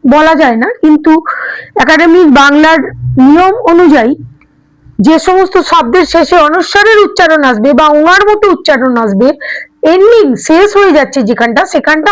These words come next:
অনুস্বর হবে। আর উঙা আমরা সেখানটা ব্যবহার করব যেখানে তারপরেও আরো শব্দ থাকবে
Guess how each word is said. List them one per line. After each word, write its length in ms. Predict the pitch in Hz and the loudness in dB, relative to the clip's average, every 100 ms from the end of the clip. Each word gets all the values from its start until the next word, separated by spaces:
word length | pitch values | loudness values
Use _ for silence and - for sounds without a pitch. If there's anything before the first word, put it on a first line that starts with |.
| 339 | -2
অনুস্বর 320 | 190 - 214 196 | -2 -4 -4 -4
হবে। 160 | 190 190 _ - - - - - - 269 | -8 -14 _ -20 -20 -20 -20 -14 -2 0
আর 80 | 269 339 | 0 0
উঙা 240 | 359 370 440 427 | 2 2 2 2
আমরা 220 | 440 453 - | 0 -2 -2
সেখানটা 360 | 381 381 415 403 330 | -2 0 0 0 0
ব্যবহার 340 | 269 254 262 | 0 0 0
করব 260 | - 247 233 381 311 | -2 -2 0 0 0
যেখানে 260 | 302 339 415 | 0 0 0
তারপরেও 560 | 320 339 381 302 285 415 381 | 0 0 0 0 2 2 2
আরো 140 | 302 349 330 | 0 -2 -4
শব্দ 220 | 277 214 349 302 | -4 -4 -2 -2
থাকবে 300 | 269 214 | -2 -4